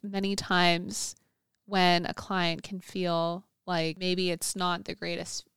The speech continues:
fit, or exactly what you said, if, like, the clinician says something that they de-, necessarily don't agree with, don't consider just dropping out of therapy and just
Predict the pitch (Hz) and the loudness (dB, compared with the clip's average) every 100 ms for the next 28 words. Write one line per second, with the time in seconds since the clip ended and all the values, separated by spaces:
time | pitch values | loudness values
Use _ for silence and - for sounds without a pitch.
0 | _ 247 233 233 - 190 185 180 180 185 | _ 0 2 2 -2 -6 -4 -2 -4 -6
1 | _ - 196 185 175 175 180 180 180 175 | _ -12 -4 0 0 -2 -8 -10 -8 -6
2 | 165 175 - 160 - 165 _ _ 196 180 | -6 -6 -8 -8 -10 -20 _ _ -8 -6
3 | 185 180 - 170 170 - 175 - 175 170 | -6 -8 -6 -4 -6 -8 -12 -10 -10 -10
4 | 165 - _ _ _ 185 180 170 170 175 | -12 -14 _ _ _ 2 2 2 -2 -2
5 | - 180 180 190 - 180 175 170 - 170 | -2 -4 -4 -4 -2 -2 -2 -4 -6 -8
6 | 185 165 160 117 120 - _ _ _ _ | -6 -4 2 4 4 0 _ _ _ _
7 | 202 196 - 233 220 196 190 190 196 - | 6 6 6 0 2 4 6 4 4 6
8 | 185 180 190 180 170 175 180 175 170 - | 8 8 8 4 4 2 2 2 2 2
9 | 170 170 170 180 - | 2 2 0 0 -2